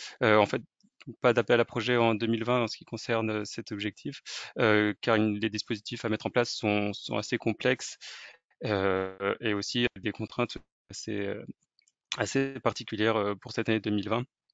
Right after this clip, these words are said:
d'où la mise en place, euh, d'un A M I pour, euh, deux mille vingt. Euh, je, il faut bien noter qu'il n'y a pas de financement, euh, en deux mille vingt, car c'est, euh, car c'est une A M I.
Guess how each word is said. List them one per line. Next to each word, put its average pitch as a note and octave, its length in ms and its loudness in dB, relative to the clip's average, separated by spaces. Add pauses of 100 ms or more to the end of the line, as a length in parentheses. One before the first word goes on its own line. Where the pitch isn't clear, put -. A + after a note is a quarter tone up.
(280)
d'où A2+ 140 0
la A2 120 4
mise G2+ 140 2
en G2+ 60 0
place, A#2 300 -2
euh, F#2+ 320 -4
d'un G2+ 200 0
A G#2+ 80 2
M G2+ 120 0
I A#2+ 120 0 (360)
pour, G#2 200 2
euh, G2 200 2
deux G2 160 -4
mille A2 180 0
vingt. G2 140 -8 (540)
Euh, G2 560 0
je, - 160 -16 (500)
il A#2+ 100 -14
faut A2+ 260 -2
bien A2+ 240 4
noter B2+ 320 2
qu'il G#2+ 840 -2
n'y A2 140 0
a G#2+ 60 -2
pas A#2 180 0
de G#2+ 220 -4
financement, A2+ 600 -6 (460)
euh, G2 260 0 (120)
en A2+ 80 2
deux G#2+ 100 -2
mille G#2 160 0
vingt, A#2+ 260 2 (540)
car A2+ 180 2
c'est, - 320 -8
euh, G#2+ 360 -4
car A2+ 140 -2 (200)
c'est - 240 -12
une A2 140 2
A A2 60 2
M G#2+ 120 4
I. G2 160 -4